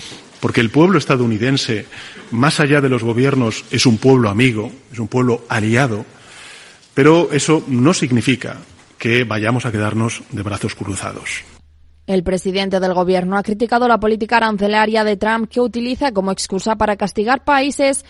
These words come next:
Speaker 2: y recaudar, y subraya que las cifras que maneja Trump no son ciertas.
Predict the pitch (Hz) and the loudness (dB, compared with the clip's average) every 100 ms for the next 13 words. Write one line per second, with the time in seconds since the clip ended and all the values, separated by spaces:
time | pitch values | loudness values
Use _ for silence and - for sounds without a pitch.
0 | - - - 214 240 294 185 190 202 226 | -20 -18 -2 0 0 0 2 2 4 4
1 | 226 - 240 202 240 220 254 294 240 202 | 2 -2 -4 -2 -2 0 0 -2 -2 0
2 | 175 - 190 220 202 - 208 220 233 220 | -2 -2 -4 -2 -4 -4 -4 -2 -2 -2
3 | 190 226 233 226 - - - 240 254 285 | -2 0 0 -2 -10 -20 -10 -4 0 2
4 | 277 - 254 247 220 - 175 170 170 - | 2 0 2 2 0 -6 -6 -4 -4 -2
5 | 196 190 190 | 2 2 0